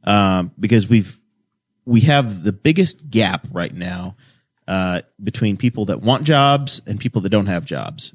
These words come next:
We've got way more people, uh, low, em-, unemployment is way below our, um,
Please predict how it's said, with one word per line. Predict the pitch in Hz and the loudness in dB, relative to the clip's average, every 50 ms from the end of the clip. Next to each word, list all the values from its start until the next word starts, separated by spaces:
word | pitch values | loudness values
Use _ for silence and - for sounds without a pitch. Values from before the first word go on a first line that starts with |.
| _ - | _ -10
We've | - 110 107 95 | -2 -2 -2 0
got | 110 117 104 95 - | 2 2 2 2 0
way | 87 98 101 113 147 165 175 | -4 -6 -2 0 2 2 2
more | 175 165 151 143 | 2 2 0 2
people, | - 139 123 123 - 110 107 101 101 113 - - | 4 2 2 4 2 0 0 0 -2 -6 -10 -6
uh, | - 104 101 82 | -2 -2 -2 0
low, | 101 110 131 135 147 151 | 0 4 4 6 6 6
em-, | - 147 147 143 131 135 - | 4 4 4 4 4 2 4
unemployment | - 139 139 131 - 143 127 120 110 101 | 2 2 2 2 2 4 4 4 4 4
is | 95 98 | 2 -2
way | 104 98 107 120 123 | -2 0 2 4 4
below | 131 110 107 107 107 104 104 98 - | 4 2 2 2 4 4 4 2 2
our, | 90 98 92 92 92 87 78 | 0 0 0 0 -2 -2 -4
um, | 78 76 80 80 - 135 120 | -4 -6 -6 -8 -12 -14 -18